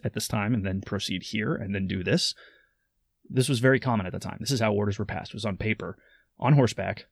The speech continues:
not often in, directly from the commander, directly to the subordinate, but often through a messenger. And upon arrival, an assessment of the situation in Charlestown, West Virginia,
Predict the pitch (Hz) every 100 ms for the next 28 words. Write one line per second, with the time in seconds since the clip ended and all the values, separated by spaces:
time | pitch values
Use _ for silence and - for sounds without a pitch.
0 | _ _ _ _ _ - 139 156 127 117
1 | 110 110 139 117 110 104 - - _ _
2 | _ _ _ _ _ _ _ _ _ -
3 | - - 127 127 117 101 135 120 110 104
4 | 104 101 95 95 104 _ _ _ - 113
5 | 110 101 - 127 98 98 131 95 101 143
6 | _ _ - - 165 127 123 98 87 95
7 | 98 139 _ _ _ _ _ _ - 135
8 | - 185 240 190 202 123 98 143 - 107
9 | - 147 165 156 147 - 160 139 117 117
10 | 101 120 113 110 113 107 101 104 _ -
11 | 107 - 95 107 92